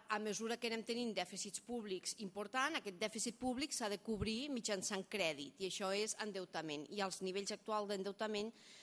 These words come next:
ja estem en uns nivells molt elevats del cent per cent del pib. Pensin que Maastricht, eh, o la Unió Europea, recomanava com un deute sostenible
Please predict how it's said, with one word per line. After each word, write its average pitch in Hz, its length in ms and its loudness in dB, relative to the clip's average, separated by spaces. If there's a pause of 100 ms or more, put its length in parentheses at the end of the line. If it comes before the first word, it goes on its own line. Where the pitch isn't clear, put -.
(160)
ja 190 140 0
estem 208 260 -2
en 208 80 0
uns 208 240 0
nivells 196 320 0
molt 202 300 4
elevats 196 540 2 (280)
del 190 260 0
cent 226 300 4
per 196 160 8
cent 196 220 2
del 185 180 2
pib. 226 240 0 (880)
Pensin 254 560 2
que 185 480 4
Maastricht, 240 640 0
eh, 175 240 2
o 165 80 0
la 160 80 2
Unió 180 160 -2
Europea, 202 460 0 (180)
recomanava 196 720 0
com 196 160 0
un 202 360 2
deute 208 520 4
sostenible 214 800 -2